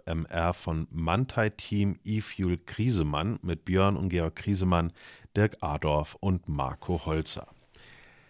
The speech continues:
In der S P zwei T sind drei Fahrzeuge gemeldet. Das sind zwei Toyota G R Yaris und ein Bitter.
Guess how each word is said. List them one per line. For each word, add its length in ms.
In 120
der 140
S 140
P 280
zwei 500
T 300
sind 300
drei 280
Fahrzeuge 640
gemeldet. 500
Das 200
sind 180
zwei 260
Toyota 540
G 220
R 120
Yaris 520
und 220
ein 280
Bitter. 400